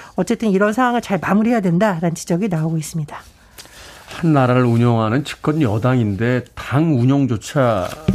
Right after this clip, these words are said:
Speaker 2: 이렇게 정리가 안 되면,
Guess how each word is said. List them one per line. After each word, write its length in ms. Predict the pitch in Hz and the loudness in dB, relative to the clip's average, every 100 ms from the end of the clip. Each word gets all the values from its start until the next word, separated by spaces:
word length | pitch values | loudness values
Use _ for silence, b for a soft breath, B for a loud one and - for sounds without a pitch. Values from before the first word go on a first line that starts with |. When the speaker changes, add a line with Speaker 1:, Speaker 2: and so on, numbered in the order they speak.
| 196 - | -2 -4
Speaker 2:
이렇게 600 | 123 110 - 127 104 85 - - - - B B B B B B B B B B B B - | -4 -4 -2 0 0 -4 -10 -20 -20 -20 B B B B B B B B B B B B -20
정리가 440 | - 127 135 139 143 | -4 2 4 6 4
안 160 | 117 | 4
되면, 420 | 117 110 101 123 | 2 2 2 0